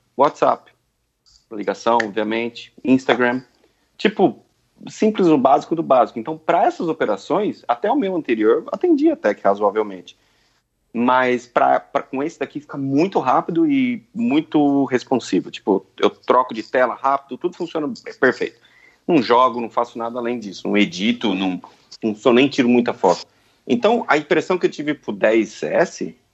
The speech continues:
é que não, não mudou nada pra mim. Então, ficou realmente muito mais rápido, mas, assim, nos aplicativos que eu uso e as operações que eu faço, não mudou nada. Ah, o tamanho da tela, como eu falei, eu tive essa impressão e já disse pra vocês. Mas muito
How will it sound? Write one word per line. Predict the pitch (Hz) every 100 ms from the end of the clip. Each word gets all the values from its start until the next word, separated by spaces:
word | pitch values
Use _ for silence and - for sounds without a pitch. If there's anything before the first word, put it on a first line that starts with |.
| _ -
é | 494
que | 508 523 508 494
não, | 466 480 494
não | 466
mudou | 440 370 453
nada | - -
pra | -
mim. | 82 - _ _ _ _ -
Então, | -
ficou | 92 -
realmente | 113 117 120 -
muito | 120 135
mais | 131
rápido, | - 131 180
mas, | 170 151
assim, | 135 - 107 - _ _
nos | 120 127 131 143 147
aplicativos | 147 135 120 - 110 107
que | -
eu | 131
uso | 95 104 151 117 101 _ _ _ -
e | 101
as | 98
operações | 104 104 - 107 -
que |
eu | 104
faço, | - 101 120 - -
não | 110 107
mudou | 110 113 143
nada. | 202 143 90 - - _ _ _ _ -
Ah, | 120 107 104 101 101 98
o | 120
tamanho | 120 120 127
da |
tela, | 123 117 113 127
como | - 123
eu | 110
falei, | 120 104 101 113 123
eu |
tive | 110 - 104
essa | -
impressão | 107 - 101 95 95
e | 107
já | 98
disse | 92 87 -
pra | 87
vocês. | 85 - 87 - - _
Mas | - 113 123
muito | 143 170